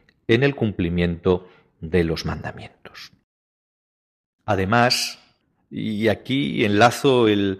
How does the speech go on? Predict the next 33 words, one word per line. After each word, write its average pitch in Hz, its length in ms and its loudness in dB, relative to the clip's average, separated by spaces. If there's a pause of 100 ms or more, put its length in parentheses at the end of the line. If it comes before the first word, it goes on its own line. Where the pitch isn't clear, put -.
(520)
pensamiento 101 760 0
de 90 100 0
Santa 90 280 -4
Hildegarda 92 460 0
de 95 120 2
Bingen 107 520 -2
con 87 180 -4
el 85 140 -6
de 85 80 -2
San 80 280 -4
Beda 101 240 2
el 92 100 -2
Venerable, 107 680 0 (240)
del 87 220 -12
que 85 100 -8
hablábamos 87 600 0
hace 90 180 -4
unos 90 260 -6
minutos, 104 580 -4 (600)
todas 160 260 2
estas 117 300 0
milicias, 92 720 -2
continúa 90 540 -6
diciendo 90 640 -2
esta - 320 -8
santa 92 340 -2
doctora 87 460 -6
de 82 80 -6
la 90 80 -4
Iglesia, 101 540 -2 (500)
celebran, 139 840 2 (340)
como 85 320 -2
oyes, 131 520 2